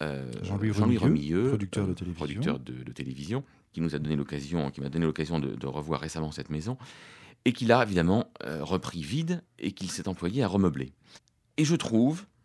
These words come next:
Speaker 1: sur mon goût personnel, qu'il a, qu'il a bien réussi cet exercice de style. Euh, il n'a pas retrouvé, bien sûr, totalement, comment dire, les, les objets propre au style Besteghi, mais il a retrouvé néanmoins l'atmosphère d'une maison,
Speaker 2: L'esprit, en
Speaker 1: euh,
Speaker 2: tout
Speaker 1: l'esprit
Speaker 2: cas.
Speaker 1: de, voilà, d'une maison de famille très bien meublée,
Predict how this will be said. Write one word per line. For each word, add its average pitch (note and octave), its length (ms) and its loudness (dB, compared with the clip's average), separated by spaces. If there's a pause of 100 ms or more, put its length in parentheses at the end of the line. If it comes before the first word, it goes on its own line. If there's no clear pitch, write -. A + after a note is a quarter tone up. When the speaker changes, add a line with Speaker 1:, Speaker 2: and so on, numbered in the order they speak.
(400)
Speaker 1:
sur E2 100 -6
mon D#2 140 0
goût D2+ 120 -6
personnel, F#2+ 520 -2
qu'il B2+ 220 0
a, C3 100 2 (260)
qu'il G2 120 4
a G2 60 8
bien D#3 160 4
réussi B2+ 360 2
cet F2 120 0
exercice E2+ 380 -4
de D2 80 -6
style. G2+ 440 -4 (520)
Euh, D#2+ 160 0
il D#2 80 2
n'a D#2 80 0
pas F#2+ 120 -2
retrouvé, E2 380 -2
bien E2 200 0
sûr, F2 420 0
totalement, F2 520 2 (260)
comment D2 240 -6
dire, C#2 280 -6
les, B1+ 240 -12
les D2 220 -2
objets F2+ 340 0 (640)
propre - 380 0
au E2 80 -4
style E2+ 300 -4
Besteghi, C3 460 -4
mais D3 60 0
il B2+ 60 -2
a B2 40 0
retrouvé C#3+ 420 -2
néanmoins C3 460 2
l'atmosphère B2 500 -2
d'une F#2 160 4
maison, G2+ 420 4 (280)
Speaker 2:
L'esprit, A2 420 0
en E2+ 60 -4
Speaker 1:
euh, - 40 -6
Speaker 2:
tout F#2 60 -2
Speaker 1:
l'esprit B2+ 460 2
Speaker 2:
cas. D#2+ 80 2
Speaker 1:
de, - 20 0
voilà, D2+ 220 -2
d'une D#2 140 2
maison A#2 200 2
de A2 60 0
famille F#2 420 2
très - 240 -6
bien F#2 180 0
meublée, E2+ 560 2